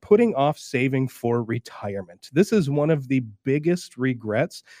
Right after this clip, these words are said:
Th-, there was, there's always a survey, and this one was done by, by Forbes of, of Americans, and, and baby boomers especially express regret at a much higher rate than younger respondents as far as not saving, uh, early enough.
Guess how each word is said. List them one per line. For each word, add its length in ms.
Th-, 200
there 120
was, 220
there's 320
always 220
a 80
survey, 400
and 100
this 140
one 120
was 160
done 220
by, 180
by 160
Forbes 540
of, 160
of 300
Americans, 760
and, 180
and 240
baby 300
boomers 480
especially 840
express 460
regret 480
at 100
a 80
much 580
higher 420
rate 460
than 180
younger 340
respondents 680
as 100
far 280
as 180
not 480
saving, 680
uh, 240
early 280
enough. 280